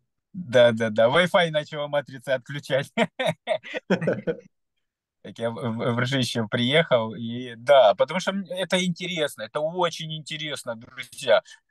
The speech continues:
Потому что, вот смотрите, маги, вот перед магами, тольтеками, то, что, э, Дон Хуан описывал, Карлос Кастанеда, человек входит вот в состояние уже связи духа. Вот он там, э, абстрактные ядра об-, обрисовал.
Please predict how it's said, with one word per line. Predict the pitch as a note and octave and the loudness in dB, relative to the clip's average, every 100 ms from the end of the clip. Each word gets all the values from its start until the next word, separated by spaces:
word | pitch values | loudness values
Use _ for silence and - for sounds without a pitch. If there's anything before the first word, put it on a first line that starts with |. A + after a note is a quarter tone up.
| - | -2
Потому | B2 E3 | 0 2
что, | E3+ E3+ D#3+ | 0 -2 -2
вот | D#3 D#3+ | 0 -2
смотрите, | - F3 F3 D#3 B2 B2+ | 0 -2 -2 -4 -4 -6
маги, | C#3+ D#3+ F3 D3 C3+ - | 0 4 4 2 -8 -10
вот | D3 D3+ | -4 -4
перед | - D#3 | -2 -4
магами, | D3+ A3+ G#3+ E3 | 2 4 4 -2
тольтеками, | - D#3+ D#3+ D3 - A2+ A2 | -4 -6 -4 -6 -4 -8 -8
то, | C3 A#2+ | -10 -10
что, | - C3 B2+ A#2+ _ _ _ - | -2 4 4 4 _ _ _ -2
э, | B2+ B2+ B2+ C3 | 2 4 4 4
Дон | A#2+ D#3 | 2 -4
Хуан | D#3 F3+ D3+ B2+ | 0 4 4 2
описывал, | A#2+ A#2 G#2+ A2 A2 A2+ A#2+ | -8 -12 -8 -4 -4 -4 -6
Карлос | A#2 C3+ C3 A#2+ | 2 2 2 0
Кастанеда, | - B2+ C#3+ C3+ A2+ G2 - _ _ _ | -2 -4 -6 -4 -4 -4 -8 _ _ _
человек | - F3+ A3+ | -2 0 0
входит | - - F3+ E3+ D#3+ | -4 -2 -2 0 -4
вот | D3 D#3 | -4 -6
в | - | -6
состояние | D3+ - D#3+ D3+ F#3 F3+ | -10 -2 0 4 4 4
уже | D3 B2+ | 0 -4
связи | C3+ D#3+ D#3 C3+ | -4 2 2 2
духа. | B2+ A2+ D3+ - F#2 F2+ | -8 -8 -8 -4 0 0
Вот | A#2 B2+ | 0 -2
он | D#3+ D#3 | -2 -4
там, | - D#3 C3+ | 2 2 2
э, | - C3+ | -4 0
абстрактные | C#3 D3 - E3 D3+ D#3 D3+ | 0 0 0 0 0 -4 -6
ядра | D#3 E3+ B2+ A2+ | 2 2 2 -2
об-, | G#2+ _ | -6 _
обрисовал. | B2 A#2 B2 - A#2 G#2+ F#2 | -8 -8 -10 -6 0 0 -2